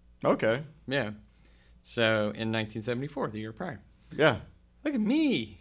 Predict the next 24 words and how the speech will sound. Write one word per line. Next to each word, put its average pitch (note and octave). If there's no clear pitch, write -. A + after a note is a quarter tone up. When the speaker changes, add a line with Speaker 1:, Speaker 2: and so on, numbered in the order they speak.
Speaker 1:
There C3
you A2
go. A#2
You G#2+
did D#4+
Speaker 2:
Info G#3+
Speaker 1:
it. -
Speaker 2:
boy. C#3+
Speaker 1:
Yeah, G3+
look F#3
at G3
this F#3
guy. G#2
Speaker 2:
<laughs> G#3
But, C#3
um, B2+
so, C#3+
it's A#2+
obviously D3+
an D#3
anthology, A2+
which A#2+
I A#2+
think F#3+